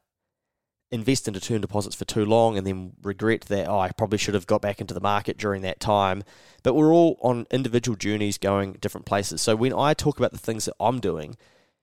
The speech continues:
it's because I know where I'm going or what I'm trying to do, and I'm basically trying to build up a war chest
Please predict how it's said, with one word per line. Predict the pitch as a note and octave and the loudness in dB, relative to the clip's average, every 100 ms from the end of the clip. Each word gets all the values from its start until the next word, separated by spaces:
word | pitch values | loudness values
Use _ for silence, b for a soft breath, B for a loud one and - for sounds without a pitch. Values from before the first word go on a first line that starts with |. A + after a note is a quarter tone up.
| _ | _
it's | - - | -2 0
because | - D3 C3+ A2+ | 2 2 2 2
I | G#2+ | 0
know | A2 G#2+ G#2+ G#2 | 4 4 4 2
where | - G#2+ | 2 2
I'm | F#2+ | 2
going | G2+ G#2+ G#2+ G#2 | 2 2 4 2
or | F#2 | -2
what | F#2+ F#2+ | 0 0
I'm | F#2 | -2
trying | - F2+ E2 | -6 -6 -6
to | |
do, | F#2 C3 D3 C3+ b b b | 0 4 6 4 b b b
and | - A#2 | -2 2
I'm | C3+ | 2
basically | A#2+ A2 - - G2+ | 4 2 0 -4 -6
trying | - G#2 G2+ | -2 -2 -2
to | G2 | -4
build | F2 A#2 B2+ | 2 4 4
up | A2+ | 4
a | F#2+ | 0
war | F#2+ G2+ | 0 0
chest | - - F#2+ - | 0 -4 -4 -6